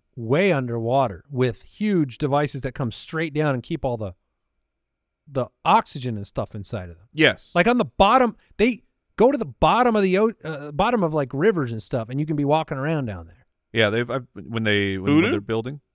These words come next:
Speaker 1: The people that
Speaker 2: Builders.
Speaker 3: Oh, just people.
Speaker 1: people
Speaker 2: No.
Speaker 1: that, like, are searching the bottom of something.
Speaker 3: <laughs> I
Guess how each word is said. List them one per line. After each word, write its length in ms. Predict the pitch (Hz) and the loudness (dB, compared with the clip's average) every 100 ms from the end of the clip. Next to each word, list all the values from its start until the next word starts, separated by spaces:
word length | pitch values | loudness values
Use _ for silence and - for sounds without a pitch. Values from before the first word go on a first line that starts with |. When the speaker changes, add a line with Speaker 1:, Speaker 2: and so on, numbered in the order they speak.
| _ 180 - | _ -20 -16
Speaker 1:
The 180 | 196 208 | -12 -8
people 360 | - 226 480 | 0 6 8
that 0 | |
Speaker 2:
Builders. 220 | 156 117 98 | 8 6 4
Speaker 3:
Oh, 80 | 147 | 2
just 260 | 151 - | 2 0
people. 380 | 208 185 98 - _ | -2 -2 -6 -14 _
Speaker 1:
people 320 | - 285 254 | 0 2 4
Speaker 2:
No. 60 | 269 | 4
Speaker 1:
that, 180 | 247 214 | 4 4
like, 240 | 214 196 | 2 4
are 140 | 196 | 2
searching 480 | 160 - 240 233 226 | 2 2 2 2 -2
the 80 | 190 | -2
bottom 440 | 139 156 180 170 | 2 4 4 2
of 140 | 160 127 | 0 -2
something. 540 | 160 139 - 185 135 | -2 -4 -4 -6 -6
Speaker 3:
<laughs> 40 | - | -4
I 100 | 151 | -8